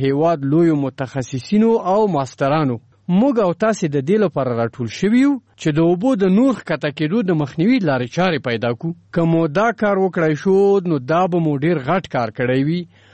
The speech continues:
او د نړۍ په سطحه به مو یو علمي ریکارډ جوړ کړی وي. زه باور لرم چې تاسې غوندې د اوبو د چارو ماهرین به خامخا کوم حل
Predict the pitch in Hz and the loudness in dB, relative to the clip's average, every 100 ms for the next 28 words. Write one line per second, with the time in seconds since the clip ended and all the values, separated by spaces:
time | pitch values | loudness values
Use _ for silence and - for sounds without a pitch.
0 | - _ 143 139 139 143 151 147 147 196 | -20 _ 0 2 2 0 0 2 2 0
1 | 233 165 139 202 233 226 240 240 262 247 | 0 -4 -2 -2 0 0 2 2 2 -2
2 | - _ _ _ - 165 165 175 175 170 | -6 _ _ _ -4 0 2 2 2 2
3 | 196 269 277 156 - 190 208 143 131 123 | 2 2 2 -2 -2 -2 -2 -2 -6 -4
4 | 139 131 139 156 175 - _ - 135 196 | -2 0 0 -2 -4 -10 _ -8 -2 0
5 | 196 165 156 185 220 220 208 202 202 190 | 0 0 0 0 0 0 0 0 0 -2
6 | - 143 - 196 196 175 143 143 139 127 | -4 -4 0 0 0 -2 0 0 0 0
7 | 139 143 147 147 151 226 170 147 - 180 | 0 2 0 0 0 0 2 -2 0 0
8 | 170 139 135 127 139 208 226 233 220 - | 2 0 0 0 0 2 2 0 -2 -8
9 | _ - - 220 214 160 - 240 247 - | _ -8 -2 0 0 -2 -2 -2 -2 0
10 | 156 135 151 | -2 0 -2